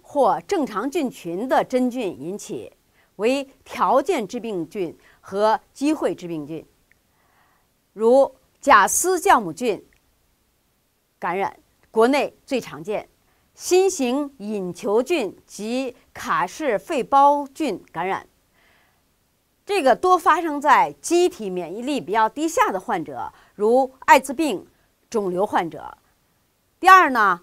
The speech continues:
是菌群失调的患者。三、真菌超敏反应性疾病，多由吸入霉菌、青霉菌、镰刀菌的菌丝或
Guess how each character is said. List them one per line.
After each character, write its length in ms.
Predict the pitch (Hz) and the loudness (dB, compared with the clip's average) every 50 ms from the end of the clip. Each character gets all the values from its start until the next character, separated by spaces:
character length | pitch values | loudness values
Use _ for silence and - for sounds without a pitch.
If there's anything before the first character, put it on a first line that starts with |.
| _ _ | _ _
是 460 | - - - 285 262 214 170 - - _ _ _ | -16 -10 -6 -4 -2 -2 -2 -4 -8 _ _ _
菌 300 | _ - 392 349 285 254 | _ -4 0 0 0 0
群 260 | 269 - 214 220 262 285 | -2 -6 -6 -4 -4 -4
失 220 | 277 - - 320 | -4 -4 -6 -6
调 440 | 269 - 240 - 120 131 160 202 247 | -6 -6 -8 -10 -6 -6 -4 -4 -2
的 340 | 254 285 285 208 165 - _ _ _ _ _ | 0 2 4 4 2 0 _ _ _ _ _
患 320 | _ - - 254 214 170 143 | _ -6 -2 -2 -2 -2 -4
者。 200 | - 127 - - _ _ _ _ _ _ _ _ _ _ _ _ _ _ _ _ _ _ _ _ _ _ _ _ _ _ _ _ _ | -10 -14 -20 -20 _ _ _ _ _ _ _ _ _ _ _ _ _ _ _ _ _ _ _ _ _ _ _ _ _ _ _ _ _
三、 420 | _ - - 285 262 262 262 - - _ _ _ _ _ _ _ _ _ _ _ _ _ | _ 0 4 6 6 6 4 -2 -8 _ _ _ _ _ _ _ _ _ _ _ _ _
真 220 | - 370 381 403 | -2 0 0 2
菌 180 | 392 370 320 254 | 2 2 2 0
超 280 | 180 - - 320 349 349 | -2 0 4 6 6 6
敏 240 | 269 240 269 320 | 6 2 -2 -4
反 200 | 294 - 139 143 | -4 -6 -6 -6
应 140 | 170 202 233 | -6 -8 -8
性 180 | 220 247 247 190 | -6 -6 -6 -6
疾 200 | - 202 202 196 | -6 -8 -8 -6
病， 260 | 233 214 175 - - _ _ _ _ _ _ _ _ _ _ - | -4 -6 -6 -6 -10 _ _ _ _ _ _ _ _ _ _ -4
多 120 | 330 359 | -2 2
由 360 | 339 294 269 277 285 302 311 - _ | 6 6 8 8 8 6 4 0 _
吸 300 | - - - - 349 349 | -18 -12 -6 0 2 4
入 520 | 370 381 370 392 370 311 233 190 165 127 - _ _ _ _ _ _ _ _ _ _ _ _ _ _ _ _ _ _ _ _ | 4 4 4 2 2 2 2 2 0 -2 -6 _ _ _ _ _ _ _ _ _ _ _ _ _ _ _ _ _ _ _ _
霉 320 | - 202 208 202 202 240 277 | -8 -4 -2 0 0 0 0
菌、 340 | 277 359 359 - - - - _ _ _ _ _ _ _ | 2 2 2 2 0 -4 -8 _ _ _ _ _ _ _
青 360 | _ - - - 349 370 370 311 | _ -8 -4 -2 0 2 2 2
霉 200 | 240 202 202 247 | 2 0 0 -2
菌、 380 | 240 320 311 240 180 - - _ _ _ _ _ | -2 -2 -2 -2 -4 -6 -8 _ _ _ _ _
镰 300 | - 214 247 269 294 320 | 0 2 2 4 4 6
刀 200 | 370 349 359 359 | 6 6 6 4
菌 280 | 359 - 359 294 240 202 | 4 0 -2 -2 0 0
的 120 | 196 170 - | -2 -2 -2
菌 240 | - 349 320 247 - | -2 -2 -2 -2 -2
丝 440 | - - 285 311 320 320 302 285 - _ | -6 -8 -8 -6 -4 -4 -6 -8 -10 _
或 420 | - - 302 269 202 156 120 | -6 0 2 2 4 2 0